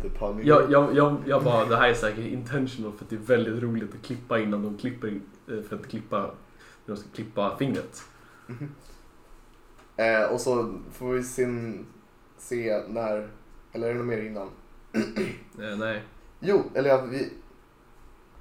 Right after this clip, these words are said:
Speaker 2: Eller jag, jag skrev mest att det var ett väldigt milt meddelande.
Speaker 1: Ja.
Speaker 2: Alltså, om det, Joker hade ju lätt skickat typ alla tre så här, typ ihopsydda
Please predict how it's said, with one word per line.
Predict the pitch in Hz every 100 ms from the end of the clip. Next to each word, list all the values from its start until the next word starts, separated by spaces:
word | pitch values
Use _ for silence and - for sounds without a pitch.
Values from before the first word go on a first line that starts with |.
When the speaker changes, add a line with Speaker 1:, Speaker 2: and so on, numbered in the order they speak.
| -
Speaker 2:
Eller | - 151
jag, | 156
jag | 160
skrev | 185 190
mest | 156 143
att |
det | 139
var | 127
ett |
väldigt | 123 123 120
milt | 123 147 139 -
meddelande. | 135 113 120 135 101 85 - - - - - -
Speaker 1:
Ja. | 110 117 113
Speaker 2:
Alltså, | 147 160 135 - - - - - - - -
om | 147 151
det, | 156 -
Joker | 156 139 180 214 175
hade | 147 135
ju | 131
lätt | 143 - -
skickat | - 139 - 135 -
typ | 104 -
alla | 127 127 127 110
tre | - 127 110 104 -
så | 107
här, | 98 98 - - - -
typ | 117 - - -
ihopsydda | 123 143 143 - - - - - - - - - - 160 139 127 117